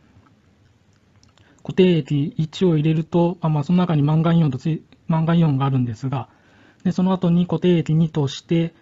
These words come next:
水酸化ナトリウム溶液を入れる。で、そうすると、このマンガン溶液、マン-、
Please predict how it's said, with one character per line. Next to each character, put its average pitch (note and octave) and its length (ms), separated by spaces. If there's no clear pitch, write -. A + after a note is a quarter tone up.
水 F3 180
酸 D#3+ 180
化 D#3+ 100
ナ D#3 100
ト D#3 80
リ D#3+ 120
ウ D#3 40
ム D#3+ 80
溶 D#3+ 180
液 C#3 160
を D3 80
入 B2+ 100
れ A2+ 60
る。 A2 140
で、 F3+ 80
そ F#3 120
う F3+ 40
す F#3+ 100
る F#3 100
と、 F3 140
こ F3 120
の F3 240
マ F3 140
ン F3 100
ガ E3+ 140
ン F3 60
溶 F3 180
液、 - 180
マ E3+ 140
ン-、 G#3 80